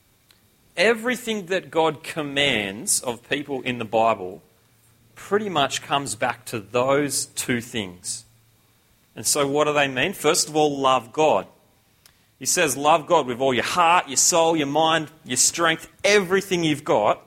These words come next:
love God." And so what that means is you're just loving God with every possible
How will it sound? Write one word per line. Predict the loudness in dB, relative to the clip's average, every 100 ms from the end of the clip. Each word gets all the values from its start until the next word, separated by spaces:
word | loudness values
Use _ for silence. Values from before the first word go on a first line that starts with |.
| _ _ _ _ _ _ _ _ _
love | -10 2 2 2
God." | 0 2 2 -2 _ _ _ _ _ _ -18 -6
And | -2
so | 2
what | 4
that | 4 2
means | 2 -2 -2
is | -2 -2 -4 -8 _
you're | -4 -2
just | 0
loving | 2 2 2 0
God | 2 2
with | 0 -4 -2
every | -4 -2 -2 -4
possible | -2 -2 0 -2 -4 -4